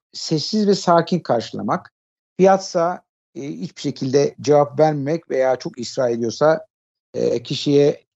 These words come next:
üslubuyla bu konuda fiyat vermenin doğru olmayacağını ama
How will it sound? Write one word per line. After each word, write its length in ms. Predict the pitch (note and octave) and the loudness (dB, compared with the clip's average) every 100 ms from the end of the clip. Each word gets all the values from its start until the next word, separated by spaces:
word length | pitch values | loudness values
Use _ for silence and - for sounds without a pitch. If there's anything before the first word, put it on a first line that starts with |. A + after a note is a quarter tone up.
| - | -8
üslubuyla 800 | B2 - C#3 C3+ C3+ A#2 C#3 - - _ _ - | -8 0 2 4 6 6 6 2 -14 _ _ -6
bu 120 | C#3 | -2
konuda 520 | - C3 B2 C3 C3 - | 2 4 6 4 4 0
fiyat 280 | - C3 B2 | -4 -2 -2
vermenin 300 | B2 A#2 A#2 | -4 -4 -4
doğru 220 | A#2+ A#2+ | -2 -2
olmayacağını 800 | C3+ C#3+ B2+ G2 G#2 G2 A2 E3+ - _ _ - | 0 0 0 -2 -2 -2 -4 -10 -12 _ _ -6
ama 380 | - B2+ D3 | -2 0 0